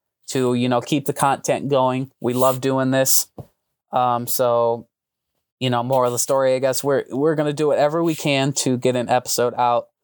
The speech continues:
to you guys, um, you know, through sickness and all that. Um, you know, we're definitely gonna find a way to make sure the Bark of the Browns lives on forever. As we said, I think it was, like, the first episode.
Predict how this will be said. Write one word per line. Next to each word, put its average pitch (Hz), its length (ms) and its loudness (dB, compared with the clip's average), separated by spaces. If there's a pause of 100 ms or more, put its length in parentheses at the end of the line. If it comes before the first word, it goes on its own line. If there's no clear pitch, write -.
(440)
to 131 100 -2
you 123 160 0
guys, 120 560 0 (560)
um, 117 480 0
you 120 100 -2
know, 117 180 4
through 117 280 -2
sickness - 1300 -2 (380)
and 120 100 -6
all 127 180 2
that. 131 320 2 (600)
Um, 123 360 2
you 123 80 -2
know, 120 400 0
we're 127 200 0
definitely 139 360 2
gonna 135 140 0
find 131 280 2
a 123 60 0
way 123 260 2
to 123 360 -2
make 123 160 0
sure - 160 0
the 127 120 -4
Bark 123 240 0
of 135 60 -6
the 131 60 -4
Browns 120 380 0
lives 123 220 -2
on 120 320 0 (240)
forever. 123 600 -2
As 120 140 0
we 123 80 -2
said, 123 200 2
I 123 60 0
think 180 140 -2
it 202 40 2
was, 143 100 0
like, 127 120 2
the 123 60 -16
first - 240 -2
episode. 123 440 0